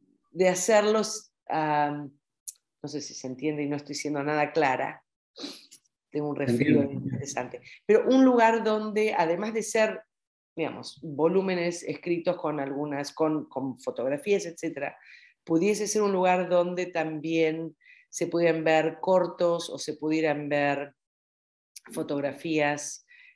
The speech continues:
Speaker 1: eh, donde se pudiera ver, hacer, incluir las discusiones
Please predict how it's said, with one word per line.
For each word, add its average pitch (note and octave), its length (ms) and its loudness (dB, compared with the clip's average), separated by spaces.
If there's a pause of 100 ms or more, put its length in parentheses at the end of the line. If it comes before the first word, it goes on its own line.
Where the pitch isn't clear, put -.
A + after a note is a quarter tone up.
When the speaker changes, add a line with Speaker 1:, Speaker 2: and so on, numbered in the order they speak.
Speaker 1:
eh, C3 580 -2
donde C3+ 180 -4
se C3+ 120 -8
pudiera C#3+ 260 0
ver, C#3+ 380 0 (340)
hacer, C#3+ 520 -2
incluir E3+ 380 0
las E3 140 -4
discusiones E3 960 -4